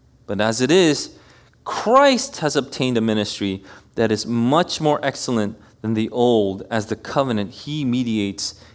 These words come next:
is better, since it is enacted on better promises. These things that we went over right now, as incredible as they were, they were sh-, they were simply shadows and copies.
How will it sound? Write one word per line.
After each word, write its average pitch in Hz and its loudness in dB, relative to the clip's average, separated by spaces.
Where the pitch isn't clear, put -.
is 131 2
better, 110 0
since 123 -2
it 135 0
is 131 2
enacted 120 0
on 107 0
better 104 0
promises. - -4
These 220 4
things 185 4
that 139 4
we 175 4
went 202 6
over 170 6
right 143 6
now, 147 4
as 139 4
incredible 262 4
as 262 4
they 240 2
were, 139 4
they 202 6
were 214 6
sh-, - -2
they 156 4
were 196 10
simply 202 0
shadows 208 4
and 190 4
copies. 233 2